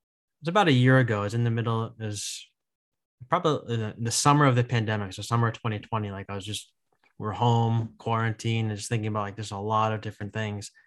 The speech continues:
And I was wrestling with just a lot of those broken relationships, a lot of the F Us that I feel inside. And, you know, I was really wrestling with, like, how, how do I love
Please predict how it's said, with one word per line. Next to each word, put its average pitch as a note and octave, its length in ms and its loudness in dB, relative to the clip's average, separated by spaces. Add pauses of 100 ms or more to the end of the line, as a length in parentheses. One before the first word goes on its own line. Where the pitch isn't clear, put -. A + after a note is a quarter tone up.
(300)
And A2+ 120 0
I A2+ 120 4
was G#2+ 140 0
wrestling C3+ 460 4
with A2+ 120 0
just A#2 200 -6
a A2 40 -2
lot A2 280 2
of A2 360 0 (640)
those A#2 180 4
broken A#2 320 0
relationships, A2 920 -4
a A2 40 -6
lot G#2+ 200 -2
of G2+ 100 -6
the G#2+ 160 -4
F A2+ 220 -2
Us A2 300 0
that A2 120 -4
I G#2+ 80 -4
feel A2 460 -2 (300)
inside. A2+ 680 0
And, G#2+ 480 -6 (560)
you C3 60 2
know, A#2 80 6
I A2+ 80 6
was A2 120 2
really B2+ 200 4
wrestling B2+ 320 2
with, A2 100 -2
like, A2+ 140 -6
how, C3+ 320 2
how C#3+ 200 -2
do E3+ 60 -2
I D3 140 2
love A#2 520 0